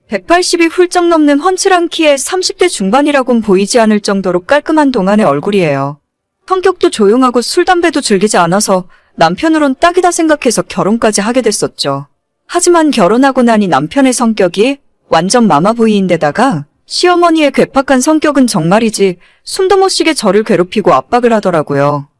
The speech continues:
시모는 완전 생각 자체가 옛날 분이라서 며느리는 이 집안의 종이라고 생각하시는 분이고 시어머니 말씀은 하늘이고 저는 남편과 시댁에 납작 엎드려야 하는 사람이라고 하셨습니다.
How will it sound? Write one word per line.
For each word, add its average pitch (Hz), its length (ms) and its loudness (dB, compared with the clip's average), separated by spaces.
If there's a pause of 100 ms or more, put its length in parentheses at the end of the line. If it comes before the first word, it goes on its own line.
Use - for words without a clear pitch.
(280)
시모는 359 520 0
완전 208 400 0
생각 330 320 -2
자체가 285 420 0
옛날 170 300 0
분이라서 214 600 -2 (260)
며느리는 269 560 2
이 190 100 0
집안의 262 360 0
종이라고 233 480 -2
생각하시는 320 640 -2
분이고 165 540 -4 (220)
시어머니 359 520 2
말씀은 240 480 2
하늘이고 247 640 0 (340)
저는 208 380 0
남편과 240 460 0
시댁에 269 360 -2
납작 - 420 -2
엎드려야 254 520 0
하는 220 180 2
사람이라고 190 520 0
하셨습니다. 147 760 -4